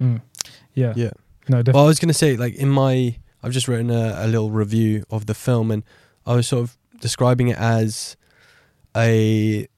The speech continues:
Speaker 2: a difference. be-, so he has a sort of one for him, one for us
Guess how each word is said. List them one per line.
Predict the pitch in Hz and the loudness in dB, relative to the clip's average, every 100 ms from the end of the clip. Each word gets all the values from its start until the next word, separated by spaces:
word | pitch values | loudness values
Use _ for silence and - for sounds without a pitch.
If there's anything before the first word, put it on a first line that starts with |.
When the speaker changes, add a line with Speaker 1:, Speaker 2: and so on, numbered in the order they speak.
| _ _ - | _ _ -4
Speaker 2:
a | 123 | 0
difference. | 139 143 120 | 2 2 0
be-, | 131 110 | -2 -4
so | 120 | -2
he | 127 143 | 0 4
has | 143 147 | 4 4
a | 143 | 4
sort | - 123 | 4 2
of | 117 | 4
one | 135 131 | 6 6
for | 120 117 | 4 2
him, | 127 120 117 | 4 4 4
one | 117 | 4
for | 110 - | 2 0
us | 117 113 - - | 0 0 -2 -8